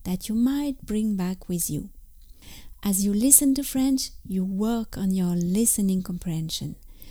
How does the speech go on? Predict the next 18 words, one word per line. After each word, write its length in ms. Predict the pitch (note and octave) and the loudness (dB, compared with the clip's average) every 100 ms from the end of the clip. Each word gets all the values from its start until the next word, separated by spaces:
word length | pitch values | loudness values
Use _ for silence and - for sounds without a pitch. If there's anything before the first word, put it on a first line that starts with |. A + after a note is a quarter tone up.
| - - | -16 -12
When 180 | - F3 | -2 0
you 140 | E3+ F3+ | 0 0
read 500 | F#3 G#3+ B3 G#3 - | 2 4 4 4 -4
and 260 | - F3+ F3 | -4 0 2
listen 560 | F3+ G#3 A3 G3 F#3 F3+ - | 4 6 4 4 0 -2 -8
at 220 | - A3 | -6 -4
the 80 | B3 | -2
same 280 | A#3 G#3 G3+ | -2 0 -2
time, 380 | - G3 G3+ G#3+ - - - | -2 -4 -2 -4 -6 -18 -10
you 140 | G#3 G3 G3 | -4 -4 -4
boost 380 | - C4+ C#4+ - | 0 2 4 2
your 140 | F#3+ F3+ | 0 -2
comprehension 880 | F#3+ F3 - D#3 D#3 - E3 E3 F#3 - - - - | -2 -4 -4 -4 -4 -4 -4 -4 -8 -14 -20 -18 -2
and 240 | A3+ A#3+ | 2 4
you 120 | B3 | 6
see 360 | B3 - - C#4 | 4 4 2 2
the 120 | B3 | 2
language. 680 | A3+ G#3+ G#3+ G3 E3+ - - | 2 2 2 2 0 -4 -10